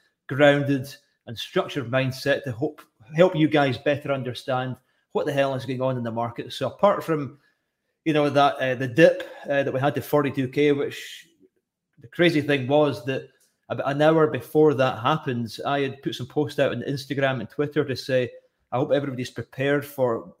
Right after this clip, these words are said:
a potential forty-two thousand dollar Bitcoin," but I honestly didn't expect it to happen so fast. So, like, for me, it was a little bit of a shock as well,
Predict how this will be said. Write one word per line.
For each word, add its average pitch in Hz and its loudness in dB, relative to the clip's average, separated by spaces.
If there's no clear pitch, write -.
a 120 -14
potential 165 -4
forty-two 131 -4
thousand 120 -2
dollar 117 -4
Bitcoin," 127 0
but 131 -4
I 143 0
honestly 190 -2
didn't 165 -2
expect 151 -4
it 123 -10
to 113 -6
happen 123 -4
so 107 -8
fast. 117 -2
So, 120 -4
like, 123 -4
for 135 -6
me, 151 6
it 170 4
was 127 -6
a 127 -2
little 139 -2
bit 143 -6
of - -14
a 123 -10
shock 143 0
as 117 -6
well, 143 0